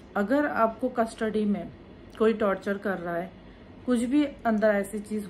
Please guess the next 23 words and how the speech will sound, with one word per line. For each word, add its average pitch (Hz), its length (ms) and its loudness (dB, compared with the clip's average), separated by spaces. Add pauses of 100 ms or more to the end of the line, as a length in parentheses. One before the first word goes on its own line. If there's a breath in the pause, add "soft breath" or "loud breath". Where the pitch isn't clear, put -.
हो 202 160 2
रही 175 300 -2
है 143 160 -8 (520)
और 208 140 4
आपको 220 520 2
जब 226 300 0 (520)
magistrate 208 540 0
के 269 100 -2
सामने 208 480 0
खड़ा 185 320 -2
कर 202 220 -2
दिया 202 200 -2
जाता 156 360 -4
है, - 220 -8 (520)
तो 208 380 2 (160)
most 220 320 0
of 254 100 0
the 262 100 2
cases 226 320 0
में 233 100 0
आपने 226 220 0
देखा 196 280 -2
होगा 214 400 -4